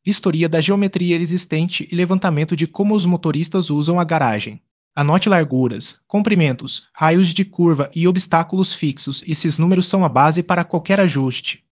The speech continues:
Transforme os dados em mapas e simulações em planta com escala real. Teste manobras típicas de sus e caminhonetes em planta baixa antes da obra. Valide hipóteses com testes no local.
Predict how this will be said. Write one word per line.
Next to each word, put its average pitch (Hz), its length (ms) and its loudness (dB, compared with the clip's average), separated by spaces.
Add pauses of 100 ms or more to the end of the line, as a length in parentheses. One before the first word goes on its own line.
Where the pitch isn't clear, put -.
(200)
Transforme 170 480 0
os 160 140 0
dados 160 340 2
em 147 80 -2
mapas 139 540 -4
e 175 40 -4
simulações 165 600 0
em 165 80 -2
planta 156 340 -2
com 196 200 -4
escala 180 340 -2
real. 139 560 -2
Teste 180 300 -2
manobras 156 500 0
típicas 180 420 -4
de 160 120 -2
sus 180 440 -2
e 185 80 -10
caminhonetes 190 640 0
em 170 120 -2
planta 156 340 -2
baixa 143 400 2
antes 180 280 0
da 160 160 2
obra. 113 460 -4 (300)
Valide 135 300 0
hipóteses 185 500 -4
com 208 160 -4
testes 180 420 -2
no 165 140 -2
local. 127 500 -4